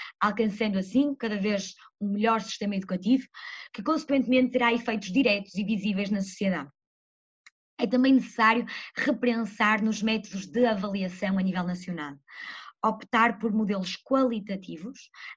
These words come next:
em detrimento de modelos quantitativos.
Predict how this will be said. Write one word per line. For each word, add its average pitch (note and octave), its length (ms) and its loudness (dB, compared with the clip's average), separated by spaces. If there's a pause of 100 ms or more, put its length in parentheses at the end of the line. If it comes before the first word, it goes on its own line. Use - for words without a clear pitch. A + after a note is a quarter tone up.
em A3 160 2
detrimento A3+ 540 0
de G#3+ 60 -2
modelos A3 420 -2
quantitativos. A#3 1160 -4